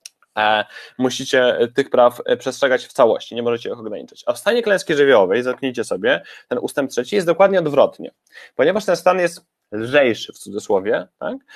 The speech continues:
To jest powiedziane, które można ograniczać. I to jest artykuł dwudziesty drugi,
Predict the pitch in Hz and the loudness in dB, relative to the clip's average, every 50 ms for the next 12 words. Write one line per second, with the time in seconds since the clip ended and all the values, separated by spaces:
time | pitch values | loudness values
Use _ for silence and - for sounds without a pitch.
0 | - - _ _ - 175 190 185 - _ - 165 170 170 185 190 185 185 - - | -20 -20 _ _ 2 2 2 0 -4 _ -4 -2 0 0 0 0 0 -2 -2 0
1 | 196 190 190 185 175 185 196 180 156 127 107 101 87 85 98 - 98 92 90 85 | 2 4 4 4 4 4 4 4 4 2 -2 -6 -6 -6 -6 -8 -8 -8 -10 -12
2 | 82 - - - _ - - - 170 180 180 156 - - 139 139 - 139 - 143 | -14 -14 -16 -18 _ -12 -6 -2 0 2 2 2 2 0 -2 -2 -4 -4 -4 -4
3 | 131 123 127 123 120 - 117 113 110 107 98 113 127 | -4 -2 -2 -4 -2 -4 -4 -4 -4 -4 -4 -4 -8